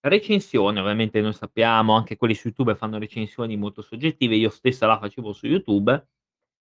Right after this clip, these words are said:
è un giudizio critico sul film. Eh, ovviamente può contenere trami, un accenno alla trama, i premi, eccetera. Ehm,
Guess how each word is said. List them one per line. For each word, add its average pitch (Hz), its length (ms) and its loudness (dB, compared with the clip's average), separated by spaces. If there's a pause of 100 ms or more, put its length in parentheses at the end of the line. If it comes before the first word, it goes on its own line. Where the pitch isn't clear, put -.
(120)
è 147 120 0
un 156 100 6
giudizio 151 400 2
critico 120 300 -6
sul 110 180 -8
film. 98 380 -6 (480)
Eh, 113 260 2
ovviamente 131 640 0
può 110 160 -8
contenere 120 580 0
trami, 113 500 0 (280)
un 120 180 -4
accenno 120 320 -6
alla 151 160 2
trama, 175 320 2
i 120 100 0
premi, 156 360 2
eccetera. 135 680 -2
Ehm, 107 840 -2